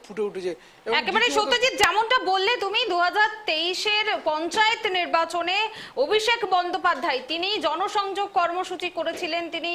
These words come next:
Speaker 2: জায়গায় জায়গায় গিয়েছেন, তিনি জনসভা করেছেন, জনসংযোগ করেছেন এবং তার প্রভাব কিন্তু আমরা দেখেছি ভোট ব্যাংকে পঞ্চায়েত নির্বাচনে পড়েছে, অর্থাৎ বিপুল জয় দেখিয়েছে, আহ, তৃণমূল কংগ্রেস পঞ্চায়েত নির্বাচনে। সেক্ষেত্রে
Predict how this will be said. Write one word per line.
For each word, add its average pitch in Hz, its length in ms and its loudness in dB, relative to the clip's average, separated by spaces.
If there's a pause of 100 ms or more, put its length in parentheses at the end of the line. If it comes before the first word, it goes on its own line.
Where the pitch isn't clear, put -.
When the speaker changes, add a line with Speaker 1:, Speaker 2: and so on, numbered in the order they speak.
(240)
Speaker 2:
জায়গায় 294 380 0
জায়গায় 320 280 0 (100)
গিয়েছেন, 320 520 -4
তিনি 311 200 -6
জনসভা 320 580 -2
করেছেন, 339 320 -2
জনসংযোগ 349 720 -2
করেছেন 339 300 -4 (360)
এবং 415 320 0
তার 359 280 4
প্রভাব 349 400 2
কিন্তু 427 240 -2
আমরা 392 220 2
দেখেছি 370 560 -4
ভোট 311 260 -4
ব্যাংকে 330 320 -2
পঞ্চায়েত 330 440 -2
নির্বাচনে 330 500 -2
পড়েছে, 330 240 -2
অর্থাৎ 392 300 0
বিপুল 311 440 -4
জয় 285 240 0
দেখিয়েছে, 302 560 -4
আহ, 320 420 -6
তৃণমূল 330 420 -2
কংগ্রেস 339 360 -2
পঞ্চায়েত 359 460 0 (120)
নির্বাচনে। 233 440 -2 (240)
সেক্ষেত্রে 440 540 0